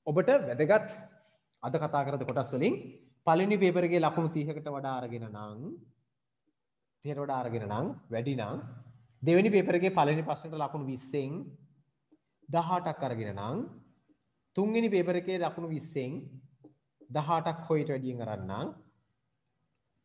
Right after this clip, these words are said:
අන්න ඔබ ඒ එහෙක ඉන්නවා. මේක තමයි මනින එකම ක්‍රමය දැන් අපිට තියෙන සරලම ලේසිම ක්‍රමය. මොකද්ද ක්‍රමය?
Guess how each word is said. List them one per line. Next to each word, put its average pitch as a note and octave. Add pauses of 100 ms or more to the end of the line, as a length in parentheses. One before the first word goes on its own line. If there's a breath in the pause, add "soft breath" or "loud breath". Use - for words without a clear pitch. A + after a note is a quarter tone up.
(540)
අන්න A#2 (120)
ඔබ A2 (1200)
ඒ D3+
එහෙක C#3+
ඉන්නවා. B2+
මේක B2
තමයි C#3+ (140)
මනින C3+
එකම F3+
ක්‍රමය E3
දැන් C#3+
අපිට C#3
තියෙන D3
සරලම B2+
ලේසිම C#3
ක්‍රමය. F2+ (400)
මොකද්ද D#3
ක්‍රමය? F#3